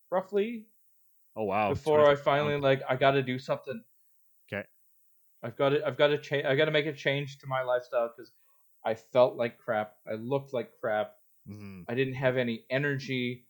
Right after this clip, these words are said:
Speaker 1: I didn't wanna do anything.
Speaker 2: Yeah.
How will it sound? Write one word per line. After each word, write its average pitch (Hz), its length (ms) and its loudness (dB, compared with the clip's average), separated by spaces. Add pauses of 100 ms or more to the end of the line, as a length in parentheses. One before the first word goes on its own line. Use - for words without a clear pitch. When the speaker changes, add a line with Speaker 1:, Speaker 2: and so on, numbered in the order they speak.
(160)
Speaker 1:
I 131 60 -2
didn't 135 220 -4
wanna 113 260 -6 (160)
do 135 240 -4
anything. 127 720 -10 (280)
Speaker 2:
Yeah. 90 180 -6